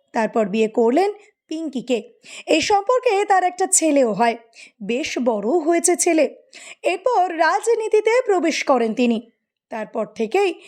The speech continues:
তার সাংসারিক কোন্দল সামনে আসে এবং সেই সঙ্গে নাম জড়ায় অভিনেত্রী শ্রীময়ী চট্টরাজের সঙ্গে।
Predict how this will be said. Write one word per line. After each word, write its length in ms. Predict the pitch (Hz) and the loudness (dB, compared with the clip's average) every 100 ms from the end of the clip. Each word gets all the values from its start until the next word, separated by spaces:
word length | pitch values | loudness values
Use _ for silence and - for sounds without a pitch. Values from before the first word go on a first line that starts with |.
| - _ | -20 _
তার 120 | 330 | -2
সাংসারিক 560 | 330 370 403 415 480 480 | 0 -2 -2 0 0 2
কোন্দল 420 | 466 453 440 370 | 0 2 2 2
সামনে 500 | 403 - 320 294 269 | 2 2 0 2 0
আসে 320 | 220 208 269 226 - _ - _ - | 0 0 0 0 -6 _ -20 _ -6
এবং 260 | 240 233 | -4 -2
সেই 200 | 226 240 | -2 -2
সঙ্গে 380 | 220 240 214 214 | -2 -2 0 0
নাম 260 | 220 208 208 | 0 2 2
জড়ায় 380 | 208 254 381 302 - - - | 2 4 2 -2 -8 -20 -2
অভিনেত্রী 680 | - 302 415 480 494 381 466 | 0 2 0 0 0 2 2
শ্রীময়ী 480 | 466 403 403 415 403 | 2 2 2 2 2
চট্টরাজের 540 | 359 285 277 254 226 | 2 0 0 0 0
সঙ্গে। 480 | 220 240 220 240 240 | -2 0 2 0 0